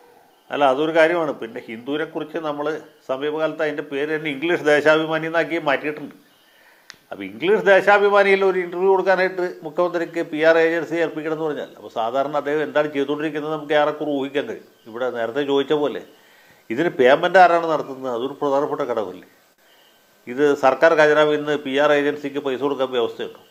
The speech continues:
ഇനി കൊടുക്കാൻ തുടങ്ങിയെങ്കിൽ എന്തുകൊണ്ട് കൊടുക്കാൻ തുടങ്ങി? അതും പ്രധാനപ്പെട്ടൊരു കാര്യമല്ലേ? അപ്പോൾ ഇങ്ങനെയൊക്കെയുള്ള ഒരുപാട് ചോദ്യങ്ങൾക്ക് ഉത്തരം കിട്ടേണ്ടതായിട്ടുണ്ട്. പക്ഷേ ഏറ്റവും പ്രധാനപ്പെട്ട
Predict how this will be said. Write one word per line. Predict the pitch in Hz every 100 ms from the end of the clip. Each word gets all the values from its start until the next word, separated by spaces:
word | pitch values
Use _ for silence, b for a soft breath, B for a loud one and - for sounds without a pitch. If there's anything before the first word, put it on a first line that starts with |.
| _ _ -
ഇനി | 117 123 -
കൊടുക്കാൻ | 113 - 147
തുടങ്ങിയെങ്കിൽ | 135 135 143 143 151 131
എന്തുകൊണ്ട് | 139 151 151 139
കൊടുക്കാൻ | 123 123 139
തുടങ്ങി? | 127 117 123 -
അതും | 117 135 139
പ്രധാനപ്പെട്ടൊരു | 139 147 151 139 143
കാര്യമല്ലേ? | 127 113 - - _ b b b b b b
അപ്പോൾ | 127 147
ഇങ്ങനെയൊക്കെയുള്ള | 185 226 220 214 214 202
ഒരുപാട് | 170 185 190 156
ചോദ്യങ്ങൾക്ക് | 147 156 170 165
ഉത്തരം | 139 147 156
കിട്ടേണ്ടതായിട്ടുണ്ട്. | 143 139 143 131 120 120
പക്ഷേ | - 147
ഏറ്റവും | 139 190 175
പ്രധാനപ്പെട്ട | 170 180 185